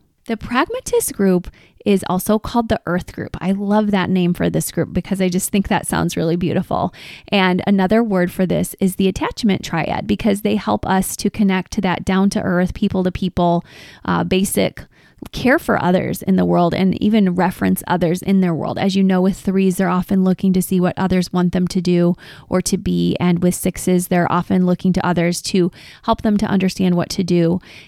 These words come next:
And of course, with nines, we know they're so kind and thoughtful about others. And we also know that the threes are practical and ambitious. And the sixes are like, "Hey, I want the safety, sec-, and security of what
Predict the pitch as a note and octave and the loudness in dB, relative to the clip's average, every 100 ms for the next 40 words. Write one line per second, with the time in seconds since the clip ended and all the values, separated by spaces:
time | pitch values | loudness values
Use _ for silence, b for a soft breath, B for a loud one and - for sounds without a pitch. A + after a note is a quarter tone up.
0 | B F#3+ F3+ E3+ - - F#3 - F#3 - | B 0 2 0 -2 -6 -8 -2 -2 0
1 | F#3+ F#3+ A3 G3 F#3+ F#3 F3 E3 F3 G3 | 2 2 4 2 2 2 2 0 0 -4
2 | - - G#3 G3+ G3 - F3 - E3+ - | -6 -8 0 2 2 0 -2 -2 -6 -4
3 | F3 - F3 D3+ - E3+ D#3+ - - - | -6 -6 -6 -6 -6 -6 -6 -6 -8 -14
4 | - B B B - F#3+ F#3 F3+ F3+ - | -18 B B B -2 0 2 0 -2 -4
5 | G#3 - D#4+ - G#4 C4+ F#3+ F3 E3+ F3 | -4 -2 -4 -2 2 2 2 0 0 -2
6 | - G3 F#3 F3+ F3 - - F#3+ - G3+ | -2 -2 0 0 -2 -4 -2 -2 0 0
7 | G#3+ G3+ G#3 G#3 - A#3+ - F4+ - A2 | 0 0 -2 -4 -4 -6 -4 -6 -2 -4
8 | - F3+ F3 F3 F#3 - - - - - | 0 0 2 0 0 -2 -4 -4 -8 -8
9 | G3 F#3 F3 F3 B B B G3 - A3+ | -2 0 2 0 B B B -6 -2 -2
10 | - C4+ B3+ B3 G#3+ A3 - F4+ F4+ A#3+ | 0 2 2 2 2 0 -2 -2 2 4
11 | B3 E4 F4 E4 D4+ C#4 D4 - C4+ - | 4 2 2 0 0 2 0 0 -4 0
12 | B3 B3+ G#3+ C4+ D4+ A3 F3+ - F#3 F#3 | 0 0 -4 -2 0 2 2 0 0 2
13 | F#3 | 0